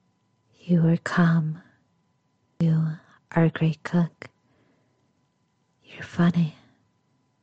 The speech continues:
You're interesting. You speak up when others will not. You are talented. You are calm. You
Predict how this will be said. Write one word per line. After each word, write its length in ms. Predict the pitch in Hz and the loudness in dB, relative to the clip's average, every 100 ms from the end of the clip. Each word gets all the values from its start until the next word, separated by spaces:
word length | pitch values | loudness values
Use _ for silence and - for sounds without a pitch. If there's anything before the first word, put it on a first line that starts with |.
| _ _ _ - | _ _ _ -4
You're 240 | 170 160 - - | -2 -2 -4 -4
interesting. 800 | 160 160 160 - - 165 160 - - _ _ _ _ _ _ _ - | -2 -2 -4 -4 -4 -4 -6 -10 -20 _ _ _ _ _ _ _ -4
You 100 | 196 | 0
speak 440 | - - 180 - 170 | 0 0 -2 0 0
up 180 | 165 - _ | 0 -2 _
when 200 | - 175 - - | 0 0 -2 -8
others 480 | - 165 165 - 175 | -6 -2 -2 -2 -2
will 80 | |
not. 480 | 170 170 170 165 - - _ _ _ _ _ _ _ _ _ _ _ _ _ _ _ | 0 0 0 -2 -10 -20 _ _ _ _ _ _ _ _ _ _ _ _ _ _ _
You 380 | - 170 160 165 160 175 - _ - | -2 2 2 0 -4 -14 -20 _ -6
are 80 | 175 | -4
talented. 800 | 175 - 175 175 165 - 170 - _ _ _ _ _ _ _ _ _ _ _ _ _ _ _ - | -2 0 0 2 -2 -4 -6 -8 _ _ _ _ _ _ _ _ _ _ _ _ _ _ _ -2
You 160 | 175 160 | 0 2
are 80 | 170 | 0
calm. 680 | - - 170 165 156 156 - _ _ _ _ _ _ _ _ - | -2 0 2 2 -2 -6 -12 _ _ _ _ _ _ _ _ -6
You 300 | 165 160 160 | -2 0 -2